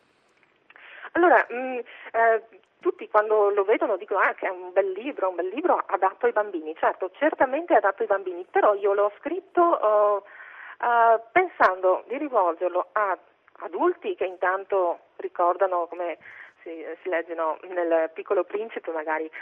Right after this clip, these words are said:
adulti che ancora non hanno dimenticato di quando erano bambini, che ancora conservano la curiosità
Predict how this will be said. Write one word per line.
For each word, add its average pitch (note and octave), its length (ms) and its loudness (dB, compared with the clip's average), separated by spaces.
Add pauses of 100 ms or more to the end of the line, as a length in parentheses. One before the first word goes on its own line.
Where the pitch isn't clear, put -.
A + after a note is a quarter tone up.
(120)
adulti A3 400 -6
che - 80 0
ancora G#3 280 2
non F#3+ 180 0
hanno F#3+ 180 0
dimenticato F3+ 760 -4
di D#3 100 -8
quando D#3 260 -4
erano D#3 260 -4
bambini, C#3+ 480 -12
che - 80 -8
ancora G3 320 0
conservano F#3 640 -2
la - 120 -4
curiosità - 720 -6